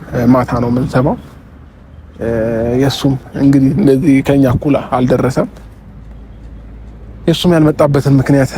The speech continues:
አላወኩኝም። እ፣ ልክ እንደ ይስሐቅም ሪጀክት ተደርጎ ሊሆን ይችላል የኤፍሬምም ብራዘር። ግን ምንም ላረግ አልቻልኩኝም ፋሚሊዎቻችን። አብዛኛዎቹ ሁሉም ቪዛ እየጠበቀ ነው ያለው።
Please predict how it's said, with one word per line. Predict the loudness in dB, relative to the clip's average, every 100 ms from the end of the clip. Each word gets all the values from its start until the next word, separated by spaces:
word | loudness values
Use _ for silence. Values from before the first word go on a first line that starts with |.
| 0
አላወኩኝም። | 2 2 2 0 2 2 2 -4 -20 -20 -16 -4
እ፣ | 2 4 4 2 2
ልክ | 0 -2 -4 -2
እንደ | 2 2
ይስሐቅም | 2 -2 -2 -2 0
ሪጀክት | 0 0 -2
ተደርጎ | 0 -2 0 0
ሊሆን | 0 0
ይችላል | -2 0 2
የኤፍሬምም | 0 2 2 2
ብራዘር። | 2 0 2 0 -2 -16 -20 -20 -20 -20 -20 -20 -20 -12
ግን | 0 2 4 4
ምንም | 4 4 6 4 4 6
ላረግ | 6 4 4 2
አልቻልኩኝም | 2 2 0 2 2
ፋሚሊዎቻችን። | 2 2 2 2 -2 0 0
አብዛኛዎቹ | 2 2 2 2 2 0 -2
ሁሉም | 0 2 2 2
ቪዛ | 2 4 4 4 2 0 0
እየጠበቀ | 2 2 2 0 0
ነው | 2
ያለው። | 2 2 0